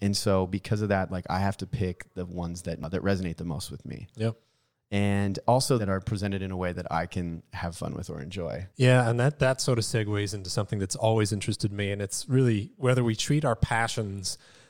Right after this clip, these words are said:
Speaker 2: as jobs or we treat them as
Speaker 1: Mm.
Speaker 2: purely just a passion.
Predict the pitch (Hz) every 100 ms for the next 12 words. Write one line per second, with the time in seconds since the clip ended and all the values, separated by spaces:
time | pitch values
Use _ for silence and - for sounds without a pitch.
0 | _ - 113 107 104 92 101 95 82 80
1 | - - - 107 104 - 107 - 95 98
2 | - _ 120 110 - 104 117 104 98 101
3 | - - 95 80 -